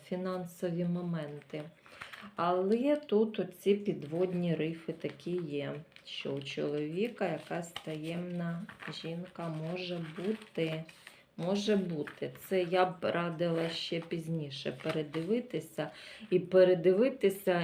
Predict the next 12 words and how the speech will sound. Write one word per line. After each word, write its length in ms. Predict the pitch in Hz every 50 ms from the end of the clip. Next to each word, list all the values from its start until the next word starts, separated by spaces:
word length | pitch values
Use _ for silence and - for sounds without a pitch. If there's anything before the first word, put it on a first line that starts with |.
| 156 - -
індивідуально 1000 | 170 175 170 170 170 170 165 165 170 160 156 151 180 196 220 240 247 226 202 175
на 140 | 165 160
предмет 960 | 156 - - 175 170 165 160 156 151 165 170 175 190 208 214 208 - - - - -
магічного 760 | 156 160 160 160 160 170 180 180 - - - 175 175 175 170
впливу 640 | 170 - - - 185 175 170 165 147 147 147 147 147
на 160 | 147 147 151
чоловіка 880 | 151 - - - 156 156 151 156 151 143 143 143 147 - - 147 147 - -
тут. 160 | 147 147 - - - - - - - - 214 - -
Бо 120 | 151 170
тут, 340 | 165 - - 233 233 233 -
е, 460 | 196 185 180 180 175 175 170 165 165 170 170 - - 208 202
ну, 340 | 202 214 220 214 190 175 175